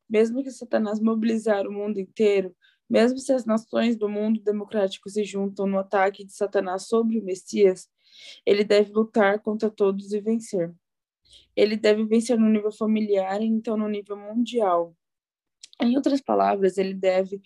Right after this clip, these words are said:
obter vitória em uma luta um a um, tal como Jacó fez quando prevaleceu sobre o anjo. Então, ele deve conduzir um ataque total contra o mundo de Satanás. Agora é o tempo quando ele deve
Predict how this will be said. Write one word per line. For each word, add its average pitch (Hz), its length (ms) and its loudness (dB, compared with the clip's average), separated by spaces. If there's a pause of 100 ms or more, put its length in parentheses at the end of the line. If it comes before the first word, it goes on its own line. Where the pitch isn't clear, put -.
(140)
obter 208 420 0
vitória 208 600 -4 (440)
em 214 180 -2
uma 214 160 -2
luta 208 340 0
um 226 260 -2
a 285 80 0
um, 185 280 -6 (320)
tal 226 220 2
como 226 240 -4
Jacó 226 400 -4
fez 208 520 -8
quando 214 260 0
prevaleceu 233 600 2
sobre 202 300 0
o 196 100 4
anjo. 165 380 -6 (400)
Então, 233 480 2 (260)
ele 208 180 2
deve 196 280 2
conduzir 233 540 0
um 214 120 -2
ataque 208 380 -4
total 220 460 0
contra 220 300 -4
o 208 40 -10
mundo 202 320 -2
de 220 140 -8
Satanás. 220 720 -4 (360)
Agora 202 420 2
é 247 40 4
o 240 100 0
tempo 214 440 -2
quando 196 300 0
ele 190 180 2
deve 190 360 0